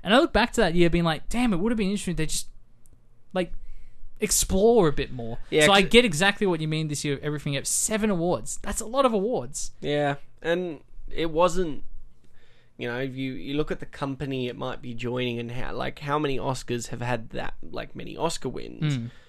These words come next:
Speaker 2: I don't think it shares that, it doesn't sit in the same sort of le-, like, prestige level for me.
Speaker 1: Mm.
Speaker 2: It doesn't sit in the, you know, if I, if I s-
Speaker 1: I think the last, I don't know where I read this stat, but I think the last time we saw a performance this good from a Best Picture nominee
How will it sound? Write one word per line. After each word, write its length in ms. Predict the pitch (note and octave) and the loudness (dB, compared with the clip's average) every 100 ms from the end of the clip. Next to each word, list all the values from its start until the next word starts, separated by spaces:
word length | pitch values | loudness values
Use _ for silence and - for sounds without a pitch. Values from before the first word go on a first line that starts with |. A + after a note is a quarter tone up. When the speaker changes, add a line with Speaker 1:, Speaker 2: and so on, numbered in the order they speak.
| - - - - - - - - - - - - - - | -20 -14 -10 -10 -10 -10 -10 -12 -14 -14 -14 -14 -14 -12
Speaker 2:
I 120 | - | -6
don't 200 | B2 D#3+ | 0 0
think 160 | E3+ F#3 | -2 -6
it 120 | - | -6
shares 520 | - - D3 D#3 C3+ | -4 0 4 6 4
that, 120 | B2 G2 | -2 -6
it 180 | C3 - | -6 -6
doesn't 400 | C#3 D3+ - - | -4 -6 -8 -6
sit 480 | - E3 D#3+ - - | -4 -2 -2 -2 -4
in 140 | C#3 | -4
the 60 | C3+ | -4
same 420 | - C3 C3 B2+ | -2 -2 -2 -4
sort 300 | - B2 A#2 | -4 -6 -6
of 400 | A#2+ - - - - - | -6 -8 -8 -10 -10 -8
le-, 280 | B2+ C3 - | -4 -4 -4
like, 280 | A#2 B2 - - | -6 -6 -6 -8
prestige 640 | - C3 - C3 C3 C3+ - | -6 -6 -4 -2 -2 -4 -6
level 300 | C3 C3+ - | -8 -8 -8
for 160 | - | -4
me. 140 | D#3+ C#3 | -2 0
Speaker 1:
Mm. 300 | C3 A#2+ A#2 | 0 -2 -4
Speaker 2:
It 160 | - C3 | -6 -6
doesn't 240 | C3 C3+ | -6 -6
sit 280 | - C#3+ C3 | -4 -4 -2
in 160 | B2 | -2
the, 300 | B2 A#2+ B2 - | -2 -4 -6 -6
you 120 | C3 | -6
know, 100 | B2 | -4
if 160 | B2+ C#3+ | -2 4
I, 180 | C#3 | 4
if 200 | C#3 C#3 | 4 2
I 100 | C#3+ | 2
s- 180 | C3+ - - | 0 -4 -4
Speaker 1:
I 80 | D3 | -2
think 220 | D3 A#3 | 0 0
the 100 | C#4 | 2
last, 400 | A3+ F3+ F3 - - | 4 4 4 0 -2
I 100 | D#3+ | -2
don't 180 | D#3 E3+ | -2 -2
know 80 | |
where 140 | E3 D3+ | 0 0
I 40 | |
read 240 | C3+ C3 C3+ | 2 0 -2
this 120 | B2 | -6
stat, 580 | - - D3 A#2+ A2+ - | -6 -2 0 0 0 -2
but 80 | - | -2
I 60 | C#3+ | -2
think 160 | D#3+ | -2
the 100 | D3+ | -2
last 320 | C#3+ C#3+ D3+ - | 0 2 2 0
time 120 | D3+ | -2
we 60 | |
saw 300 | C#3 - C3 B2+ | -2 -2 -4 -4
a 80 | |
performance 540 | C#3+ C3+ - C3 C3 - | -6 -6 -4 -2 -2 -4
this 180 | C3 - | -6 -6
good 280 | B2+ C3+ | -6 -6
from 200 | C#3+ B2+ | -6 -6
a 40 | A#2+ | -6
Best 240 | B2+ - | -8 -4
Picture 260 | C#3 - B2+ | -6 -6 -8
nominee 520 | A#2+ A#2 A#2 E3+ | -8 -8 -4 -2